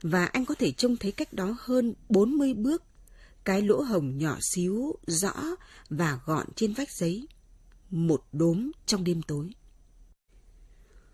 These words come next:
Hầu như không thể nào có được một sự chính xác đến như thế, anh nghĩ. Từ chỗ Buntaro đang ngồi, hắn không thể nhìn thấy vườn hoặc cổng và bên ngoài thì tối om. Blackthorn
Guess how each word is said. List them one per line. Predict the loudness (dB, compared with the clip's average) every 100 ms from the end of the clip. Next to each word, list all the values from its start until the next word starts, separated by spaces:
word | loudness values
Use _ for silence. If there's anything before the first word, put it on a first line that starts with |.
| -20 -20 -2
Hầu | 2 4
như | 4 2
không | 2 0 0
thể | 0 0
nào | -2 -2 -2
có | 0
được | 0 0
một | 0
sự | 0 -2 0
chính | -2 -2
xác | -2 -4 -4 -2
đến | 0
như | -2 -6
thế, | -10 -12 -14 -18 -16 -6
anh | -2 -2
nghĩ. | -2 -6 -12 -20 -20 -20 -20 -20 -20 2
Từ | 4 6
chỗ | 6 4
Buntaro | 2 2 0 2 0
đang | 0 -2 0
ngồi, | 0 -2 -8 -18 -20 -20 -4
hắn | 0 0
không | 0 -2 0
thể | 0 0
nhìn | 2 0 0
thấy | -2 -6 -4
vườn | 4 4 4 0 -4
hoặc | -6 -6 0
cổng | 2 2 0
và | -4
bên | 0 0 0
ngoài | -2 -2
thì | -6
tối | -4 -2 -2
om. | -6 -8 -10 -16 -20 -20 _ -20 -20 -20 -20 -20 -20 -6
Blackthorn | -2 0 -2 -6 -4 -4